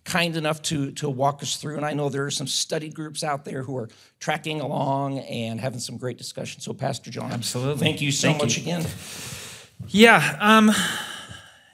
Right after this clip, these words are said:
Speaker 2: you know what? I'm gonna start going a little off script because I don't know about you, but, but I kinda started the day wanting to look and seek and, and hear from the Lord,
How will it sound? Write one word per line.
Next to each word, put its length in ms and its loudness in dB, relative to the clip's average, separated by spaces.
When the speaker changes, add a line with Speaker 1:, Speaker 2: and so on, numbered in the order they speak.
Speaker 2:
you 100 -6
know 120 0
what? 180 0
I'm 100 0
gonna 540 -2
start 840 -2
going 220 -4
a 220 -6
little 300 0
off 200 4
script 880 -6
because 440 -8
I 140 -2
don't 140 -4
know 100 -2
about 320 -2
you, 160 -4
but, 280 -6
but 80 2
I 80 4
kinda 240 2
started 680 0
the 80 -2
day 520 -2
wanting 320 0
to 180 -8
look 420 -4
and 160 -6
seek 520 -4
and, 240 -6
and 120 -6
hear 340 0
from 320 -2
the 80 2
Lord, 500 0